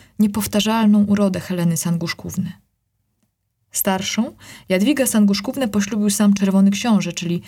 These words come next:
Adam Sapiecha z Krasiczyna. Tymczasem coraz głośniejszy stawał się romans Adama z piękną szwagierką.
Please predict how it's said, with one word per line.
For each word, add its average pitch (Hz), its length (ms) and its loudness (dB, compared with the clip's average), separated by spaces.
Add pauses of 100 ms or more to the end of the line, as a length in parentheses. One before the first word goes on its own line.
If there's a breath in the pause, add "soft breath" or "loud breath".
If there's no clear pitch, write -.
(220 loud breath)
Adam 220 360 0
Sapiecha 190 520 -4
z - 80 -6
Krasiczyna. 160 680 -8 (2500 loud breath)
Tymczasem 302 400 0
coraz 262 220 0
głośniejszy 208 500 2
stawał 175 300 -2
się - 140 -4
romans 180 360 2
Adama 165 340 0
z - 60 -4
piękną 147 340 -2
szwagierką. 180 640 -2